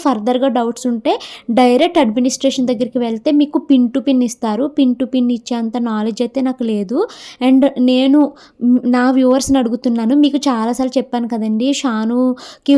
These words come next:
హోంవర్క్స్ ఇవ్వట్లేదు, లేజీ అవుతుందేమో అని అనిపిస్తుంది, మనుని జాయిన్ చేయనా వద్దని కన్ఫ్యూజన్లో ఉన్నాను, ఏం చేస్తే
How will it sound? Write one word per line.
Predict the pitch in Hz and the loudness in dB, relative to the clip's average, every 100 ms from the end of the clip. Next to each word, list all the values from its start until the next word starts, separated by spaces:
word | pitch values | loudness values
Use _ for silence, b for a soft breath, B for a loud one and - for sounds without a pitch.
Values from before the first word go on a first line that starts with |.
| 254 | 4
హోంవర్క్స్ | 240 233 240 254 | 2 -2 -2 -2
ఇవ్వట్లేదు, | 240 240 233 226 226 233 233 | -2 -4 -4 -2 -2 0 2
లేజీ | 220 214 247 | 0 0 0
అవుతుందేమో | 233 240 233 233 226 226 | -2 -4 -4 -2 -4 -4
అని | 233 220 | -4 -4
అనిపిస్తుంది, | 214 226 - 226 220 226 226 | -4 -8 -6 -4 -2 -2 -2
మనుని | 226 220 247 240 | -2 0 0 0
జాయిన్ | 226 220 220 | 0 -2 -4
చేయనా | 233 226 233 | -4 -4 -6
వద్దని | 196 226 226 233 208 | -6 -6 -4 -4 -4
కన్ఫ్యూజన్లో | 226 220 220 226 226 | -6 -6 -4 -4 -4
ఉన్నాను, | 220 214 220 B B B 254 | -4 -4 -6 B B B 2
ఏం | 262 254 | 2 2
చేస్తే | 262 254 | -2 -2